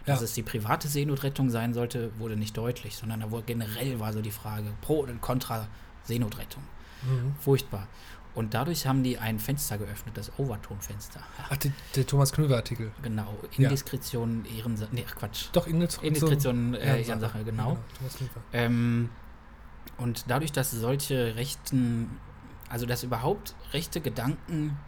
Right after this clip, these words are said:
Speaker 1: als nur überschriftenkonform, ähm, möglich dahingestellt werden, wird es den tatsächlich Rechten möglich gemacht, das öffentlich, äh, zu verkünden. Auf einmal ist das etwas Sagbares. Auf einmal ist das eine legitime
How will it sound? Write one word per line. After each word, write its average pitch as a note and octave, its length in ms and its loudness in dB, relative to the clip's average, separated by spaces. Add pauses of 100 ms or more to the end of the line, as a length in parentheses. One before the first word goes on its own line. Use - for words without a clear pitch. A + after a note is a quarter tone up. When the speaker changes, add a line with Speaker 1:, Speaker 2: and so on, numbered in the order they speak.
Speaker 1:
als - 560 -2 (720)
nur F#3+ 180 4
überschriftenkonform, A#2+ 1300 0
ähm, A2+ 380 2 (100)
möglich D3 640 4
dahingestellt A2 680 -4
werden, A2 300 -4 (360)
wird C#3 160 2
es C3+ 120 -2
den B2 120 2
tatsächlich C#3 560 -2
Rechten C3 520 2 (160)
möglich D#3 500 2
gemacht, C#3+ 540 2
das - 360 -2 (140)
öffentlich, A#2 720 -2
äh, G#2+ 60 -8
zu - 140 -6
verkünden. E3 580 -2 (260)
Auf - 160 -12
einmal D#3 280 0
ist - 160 -2
das B2+ 100 2
etwas A#2 260 -2
Sagbares. A2 800 -4 (220)
Auf - 100 -10
einmal C#3 300 2
ist C3+ 160 -2
das B2+ 160 0
eine A#2 160 4
legitime B2 720 2